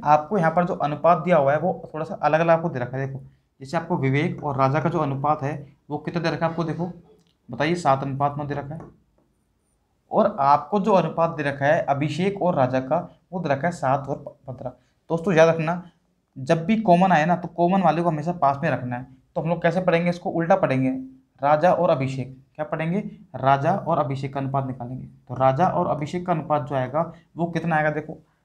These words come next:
उल्टा कितना है, अभिषेक और राजा का दे रखा है, तो उल्टा कर दो, पन्द्रह अनुपात सात लिख देंगे। क्या लिख देंगे, पन्द्रह अनुपात सात लिख देंगे। बस ये आपको ध्यान रखना है, इस क्वेश्चन में और कुछ भी डिफरेंट नहीं है। अब रख दो सम्मान यहाँ पर सात, राजा कितना है यहाँ पर नौ,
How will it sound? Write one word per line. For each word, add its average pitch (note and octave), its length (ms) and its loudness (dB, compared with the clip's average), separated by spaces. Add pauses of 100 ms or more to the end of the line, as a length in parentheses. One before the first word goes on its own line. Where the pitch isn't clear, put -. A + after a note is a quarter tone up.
(200)
उल्टा D#3 240 0
कितना F3+ 180 2
है, - 60 2
अभिषेक F3 360 -2
और F3 60 4
राजा E3 200 4
का E3 60 -4
दे E3 60 0
रखा E3 160 -2
है, F#3+ 80 -2
तो - 140 -12
उल्टा D#3 240 -2
कर D#3+ 120 -2
दो, E3+ 120 -4
पन्द्रह D#3 320 0
अनुपात D3 280 -4
सात C3 240 -2
लिख A#2+ 80 -6
देंगे। B2 220 -8 (720)
क्या D3+ 80 -8
लिख C#3+ 100 -8
देंगे, D#3 240 -4
पन्द्रह C#3 260 -2
अनुपात - 320 -4
सात - 240 -14
लिख - 120 -14
देंगे। - 240 -20 (100)
बस D#3+ 220 -8
ये F3 140 4
आपको F#3 200 2
ध्यान C#3 180 0
रखना C3+ 180 -2
है, F3+ 120 -4
इस - 60 -10
क्वेश्चन - 200 -6
में E3+ 60 -2
और E3+ 100 2
कुछ D#3+ 160 -8
भी D#3+ 100 -4
डिफरेंट C#3+ 300 -2
नहीं B2 160 -2
है। C3 120 -10 (600)
अब D3 160 -2
रख C3+ 60 -4
दो D#3+ 140 0
सम्मान D3+ 320 4
यहाँ C#3+ 100 -2
पर D3+ 140 -6 (140)
सात, D#3 480 0 (300)
राजा C3 280 -2
कितना D3 180 -6
है C#3 60 -4
यहाँ C#3+ 140 -2
पर C#3 100 -2
नौ, C3 160 4